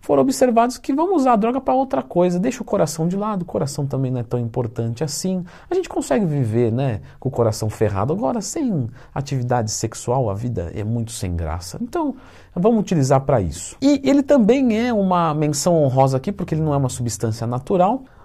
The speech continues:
Você já deve ter ouvido falar, que esse é o nosso número um, de um cara que cuidava de uns bodes, e aí o bode comeu uma planta e o bode ficou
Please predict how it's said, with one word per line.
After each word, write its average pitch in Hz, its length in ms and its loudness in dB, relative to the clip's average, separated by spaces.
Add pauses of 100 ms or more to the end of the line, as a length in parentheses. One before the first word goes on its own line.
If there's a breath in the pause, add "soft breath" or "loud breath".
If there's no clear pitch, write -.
Você 311 240 4
já 349 120 4
deve 262 220 2
ter 196 140 2
ouvido 135 340 4
falar, 160 560 4 (420)
que - 100 -2
esse - 100 0
é 113 40 0
o 113 40 2
nosso 104 260 -2
número 127 260 0
um, 139 220 0 (720 soft breath)
de 339 80 4
um 392 120 4
cara 170 260 6
que 143 100 -2
cuidava 123 380 4
de 113 100 0
uns 123 220 0
bodes, 117 720 0 (140)
e 175 100 2
aí 170 180 2
o 165 80 2
bode 113 440 2
comeu 110 280 -2
uma 139 240 -2
planta 147 420 -2
e 233 100 -2
o 208 40 -2
bode 127 400 -2
ficou - 520 -4